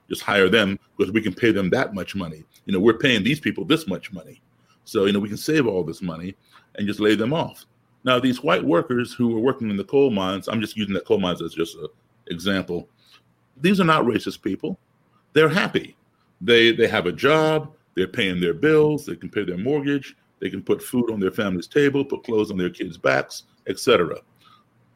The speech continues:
You know, w-, when somebody is happy, they don't hate other people. You know, they're happy for their families. They're happy for you. So, um, these people get laid off, and now they are out of work. They can't get any other kind of job. They're not trained for any other kind of job.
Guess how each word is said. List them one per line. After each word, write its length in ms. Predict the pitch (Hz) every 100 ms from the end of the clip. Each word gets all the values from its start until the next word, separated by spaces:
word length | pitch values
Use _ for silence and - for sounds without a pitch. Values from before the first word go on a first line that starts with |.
| _ _ -
You 60 | 127
know, 80 |
w-, 220 | 113 - 127
when 100 | 127
somebody 380 | 196 160 147
is 120 | 123 -
happy, 400 | 156 151 151 151
they 200 | 139 135
don't 180 | 117
hate 160 | 113 107
other 160 | 95 90
people. 420 | 101 82 - - _ _ _ _ -
You 80 | 98
know, 120 | 95
they're 140 | 101
happy 220 | 120 113 110
for 120 | 135
their 140 | 117
families. 380 | 127 131 127 123
They're 100 | -
happy 240 | 104 101
for 140 | 95 90
you. 200 | 80 - _ _ _ _ _ -
So, 480 | - 107 104 95 - _ _ _ -
um, 460 | 110 104 104 104 -
these 160 | 143 143
people 200 | 160 131
get 200 | 123 117
laid 240 | 123 120
off, 380 | 131 - - - _ _ _ _ _ -
and 180 | 107 101
now 320 | 120 127 127
they 200 | 110 113
are 120 | 110
out 180 | 117 110
of 100 | 107
work. 340 | 135 175 - - _ _ _ -
They 120 | 131
can't 300 | 151 143 110
get 240 | 120 -
any 180 | 120 110
other 180 | 101 92
kind 200 | 113 95
of 100 | 92
job. 340 | 95 113 135
They're 100 | 135
not 180 | 143 170
trained 380 | - 202 202 170
for 100 | 120
any 180 | 107 104
other 160 | 90
kind 220 | 92 101 85
of 80 |
job. 380 | 76 87 73 -